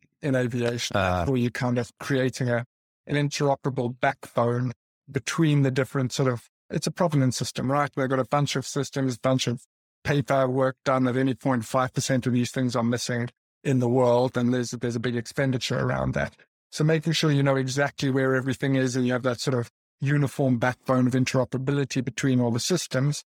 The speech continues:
Speaker 1: that's where the power really comes in, in, in the aviation sector.
Speaker 2: And when you're tracking packages, uh, it, it's a good point. It's not ticketing, it's, it's packages. Are,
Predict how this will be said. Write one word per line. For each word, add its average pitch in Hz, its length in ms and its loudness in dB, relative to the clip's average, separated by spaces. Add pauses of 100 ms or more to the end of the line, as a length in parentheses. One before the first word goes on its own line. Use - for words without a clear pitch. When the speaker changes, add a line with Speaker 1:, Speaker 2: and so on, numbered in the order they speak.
(300)
Speaker 1:
that's 147 280 0
where 139 80 0
the 131 80 -4
power 127 320 4
really 123 240 2
comes 123 280 0
in, 117 280 2
in, 131 180 -4
in 127 200 0
the 117 140 2
aviation 117 460 -2
sector. - 400 -8 (1080)
Speaker 2:
And 127 240 0
when 127 120 4
you're 123 100 2
tracking 139 480 -2
packages, 92 840 -2
uh, 95 360 0
it, - 180 -8
it's 110 220 -2
a - 20 -20
good 98 160 -2
point. 92 220 -4
It's - 160 -8
not 101 180 -2
ticketing, 85 400 -4
it's, - 180 -6
it's 90 160 -6 (120)
packages. 92 720 -4 (420)
Are, 135 200 0